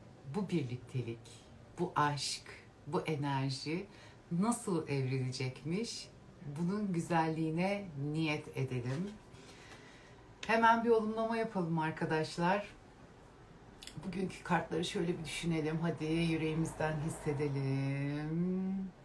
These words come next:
"Kendi merkezimde olduğumu biliyorum. Kendi merkezimde olduğum için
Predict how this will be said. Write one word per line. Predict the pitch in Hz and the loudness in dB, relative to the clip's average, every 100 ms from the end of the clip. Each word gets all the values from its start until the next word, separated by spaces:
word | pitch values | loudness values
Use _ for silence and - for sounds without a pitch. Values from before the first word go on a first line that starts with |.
| - - - - - - - - - - - - - - | -20 -20 -20 -20 -20 -20 -20 -20 -20 -20 -12 -12 -12 -2
"Kendi | 165 165 170 | 0 2 2
merkezimde | 180 160 147 170 156 160 165 | 2 2 0 -2 -2 0 0
olduğumu | 165 143 151 156 | 0 0 -2 -4
biliyorum. | 139 143 151 143 135 127 - - - - - - - - - - - - - - | -4 -2 0 0 -2 -4 -8 -18 -20 -20 -20 -20 -18 -20 -20 -20 -18 -18 -18 -10
Kendi | - 160 156 175 | 2 4 4 2
merkezimde | 175 160 165 156 160 156 139 | 2 2 0 -2 -2 -2 -2
olduğum | - 151 143 165 170 165 | 2 2 2 -2 -2 -4
için | - 170 | -2 -2